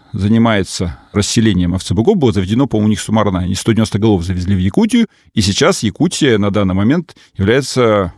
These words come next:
как раз местом, где самая большая популяция овцебыка в стране. То есть их там уже больше шести с половиной тысяч особей. При том, что в середине прошлого века это был, э, практически вымерший вид, который остался только в Гренландии. То есть сейчас вот идет очень активное расселение, и мы, соответственно, тоже в этой программе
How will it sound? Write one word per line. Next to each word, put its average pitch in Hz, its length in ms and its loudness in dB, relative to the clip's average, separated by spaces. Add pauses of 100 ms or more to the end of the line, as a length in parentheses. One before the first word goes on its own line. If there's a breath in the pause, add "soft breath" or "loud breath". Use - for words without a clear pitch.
(140)
как - 180 -10
раз 101 240 0
местом, 110 380 2
где 110 180 0
самая 117 340 0
большая 95 300 -2
популяция 98 520 -2
овцебыка 92 560 -2
в - 60 -14
стране. 95 440 0 (240 loud breath)
То - 80 -4
есть 87 100 0
их 101 60 -4
там 95 160 2
уже 92 120 0
больше 101 260 0
шести - 260 -4
с - 40 -8
половиной 98 180 2
тысяч 101 220 0
особей. 90 460 -4
При - 100 0
том, - 160 2
что - 140 -4
в - 60 -4
середине 127 380 2
прошлого 117 280 -2
века 165 240 0
это 127 220 0
был, 117 240 2 (280 loud breath)
э, 117 220 0 (160)
практически 117 400 0
вымерший 113 440 0
вид, 160 380 -2 (120)
который 101 240 0
остался 120 280 0
только 104 160 -2
в 92 60 -2
Гренландии. 90 540 0 (200)
То - 60 -4
есть 92 100 0
сейчас 135 220 0
вот 110 180 0
идет 95 320 0
очень 98 240 0
активное 92 340 0
расселение, 120 540 2
и 98 40 2
мы, 107 160 2
соответственно, 101 420 -4
тоже 113 140 0
в 98 40 2
этой 98 140 -2
программе 95 480 0